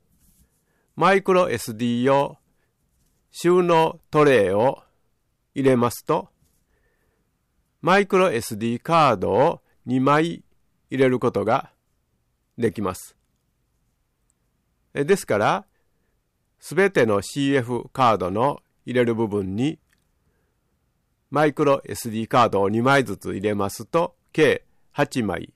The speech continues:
収納することができます。え、例えば、左側を開きまして、シーエフカードを二枚、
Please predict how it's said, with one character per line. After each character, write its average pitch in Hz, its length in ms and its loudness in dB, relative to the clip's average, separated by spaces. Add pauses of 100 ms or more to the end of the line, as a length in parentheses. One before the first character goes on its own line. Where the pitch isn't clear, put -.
収 - 180 -8
納 104 440 -2
す 107 120 -10
る 101 80 -6
こ 92 140 -6
と 95 100 -10
が 123 300 -6 (1040)
で 110 100 -2
き 104 140 -8
ま 90 120 -6
す。 - 220 -18 (2000)
え、 165 160 -2
例 202 300 4
え 123 40 4
ば、 117 380 0 (340)
左 170 440 0
側 104 240 4
を 92 80 0
開 120 280 -2
き 117 140 -8
ま 113 160 -2
し - 80 -16
て、 - 380 -6
シ 117 260 -6
ー 113 80 2
エ 107 40 2
フ 101 140 -8
カ 98 280 0
ー 87 40 -4
ド 90 140 -6
を 90 80 -8
二 95 140 -10
枚、 90 280 -10